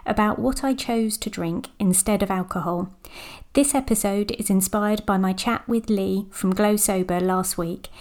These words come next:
If you didn't catch it, go back and listen to episode ten. It's a doozy. When I first decided I was going to drink less,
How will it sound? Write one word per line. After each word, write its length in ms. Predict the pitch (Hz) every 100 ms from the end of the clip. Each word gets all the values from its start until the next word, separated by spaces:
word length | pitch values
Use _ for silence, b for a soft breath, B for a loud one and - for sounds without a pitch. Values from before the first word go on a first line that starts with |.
| B B B
If 180 | 202 -
you 40 | 185
didn't 260 | 233 262
catch 340 | - - - 214
it, 400 | 208 - - -
go 180 | 226
back 380 | 240 220 208 -
and 200 | 175 175
listen 360 | 190 202 208 202
to 180 | 208 214
episode 520 | 208 - 196 190 185
ten. 380 | - 170 170 175 b b
It's 320 | - 226 - 185
a 80 |
doozy. 640 | 175 185 175 170 175 175 190 B B B B B B B B -
When 360 | 220 262 277
I 60 | 277
first 480 | - 226 226 - -
decided 680 | 226 196 185 185 185 185 -
I 160 | 196 208
was 160 | 214
going 260 | 208 208 202
to 100 | -
drink 320 | 202 196 -
less, 400 | 185 185 - -